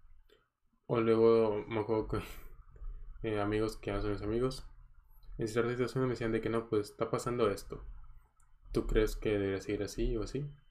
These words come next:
¿O crees que debería cambiar o algo así?". Y yo, pues, suelo dar como que mi consejo, por decirlo así. Un, un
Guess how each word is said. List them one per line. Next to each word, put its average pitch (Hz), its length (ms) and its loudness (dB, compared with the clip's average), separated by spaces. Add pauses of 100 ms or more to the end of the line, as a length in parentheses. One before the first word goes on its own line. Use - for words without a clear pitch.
(720)
¿O 104 240 0
crees 107 260 0
que - 200 -4 (260)
debería 98 320 0
cambiar 101 640 0
o 95 80 0
algo 95 140 -4
así?". 143 220 -6 (720)
Y 113 140 0
yo, 104 280 6
pues, - 120 -6
suelo 110 200 2
dar 104 200 2
como 107 320 -2
que 107 80 -4
mi 98 600 -2 (600)
consejo, 104 480 0
por 120 120 4
decirlo 113 200 0
así. 139 140 2
Un, 131 320 2
un 143 400 4